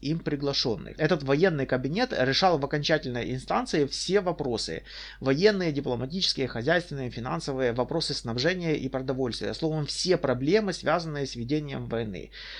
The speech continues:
Э, все же министерства являлись лишь орудиями, э, выполнявшими его приказы.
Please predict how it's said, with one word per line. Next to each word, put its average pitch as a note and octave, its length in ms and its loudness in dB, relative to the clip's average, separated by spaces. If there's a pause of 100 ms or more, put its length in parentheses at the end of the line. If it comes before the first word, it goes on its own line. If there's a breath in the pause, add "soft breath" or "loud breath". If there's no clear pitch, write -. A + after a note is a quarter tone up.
(200 loud breath)
Э, C3 240 6
все A3 320 6
же F3 320 4
министерства D3+ 720 0
являлись C3 600 0
лишь D3 300 0
орудиями, C3+ 800 2 (300 loud breath)
э, C#3 100 2
выполнявшими C3+ 720 0
его A#2+ 240 0
приказы. A2 580 -2